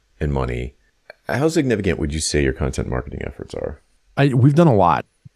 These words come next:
Speaker 2: around that, to be honest. We, um, everyone on our team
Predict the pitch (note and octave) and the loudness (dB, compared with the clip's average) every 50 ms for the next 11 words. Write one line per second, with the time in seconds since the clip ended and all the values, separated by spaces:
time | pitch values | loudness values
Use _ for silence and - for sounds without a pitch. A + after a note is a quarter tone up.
0 | _ _ - G2 F#2 F2 E2+ E2 D#2 D#2 C#2+ C#2+ - - - F#2+ F2 D#2+ D#2+ D#2+ | _ _ -2 0 0 0 0 0 -2 -2 -4 -4 -6 -4 -2 0 0 2 2 0
1 | D#2 E2 E2+ - - - G2+ G#2 G#2 G#2+ G#2+ G#2+ G#2+ G#2 F#2+ F2 E2 D#2+ D#2+ D#2+ | 0 -2 -2 -4 -4 0 2 4 4 6 6 6 6 4 4 4 4 2 2 0
2 | E2 D#2+ D2+ - - - A2+ A#2 B2 C3 C3+ C3 B2+ A#2 A2 G#2 G2 F2+ E2+ - | -2 -4 -4 -6 -4 -2 0 2 4 4 4 4 2 2 2 0 0 0 -2 -2
3 | - - - F#2+ F2 F2 E2+ D#2+ | -4 -4 -2 0 2 2 2 2